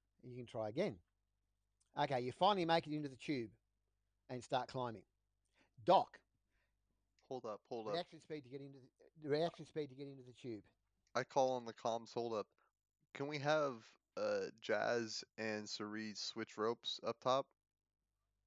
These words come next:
Speaker 1: When they finally get up top.
Speaker 2: Well, they're in the chute, right?
Speaker 1: They're both in the chute, but they're not up top
Speaker 2: Okay.
Speaker 1: yet.
Speaker 2: Never mind.
Speaker 1: So, Doc, you make your way in.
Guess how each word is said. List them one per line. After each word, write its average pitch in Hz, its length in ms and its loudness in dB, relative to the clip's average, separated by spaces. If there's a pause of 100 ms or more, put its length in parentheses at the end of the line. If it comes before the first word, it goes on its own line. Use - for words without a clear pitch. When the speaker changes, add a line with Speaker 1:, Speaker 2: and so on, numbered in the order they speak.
(920)
Speaker 1:
When 156 160 2
they 131 100 0
finally 127 240 0
get 139 120 0
up 147 160 -2
top. 165 220 -6 (1600)
Speaker 2:
Well, 139 220 6
they're 131 180 2
in 127 100 -2
the 104 80 -4
chute, - 320 -4
right? 170 260 -2 (920)
Speaker 1:
They're 139 140 -4
both 156 260 4
in 139 60 -10
the 123 80 -8
chute, 214 240 -6
but 123 80 -10
they're 143 80 -4
not 170 120 0
up - 160 -4
top 196 140 0
Speaker 2:
Okay. 113 200 -10
Speaker 1:
yet. 254 100 -6 (400)
Speaker 2:
Never 98 240 -6
mind. 107 160 -18 (2750)
Speaker 1:
So, 123 120 0
Doc, 170 300 2
you 160 80 -2
make 156 200 -2
your 156 80 0
way 151 220 4
in. 285 140 0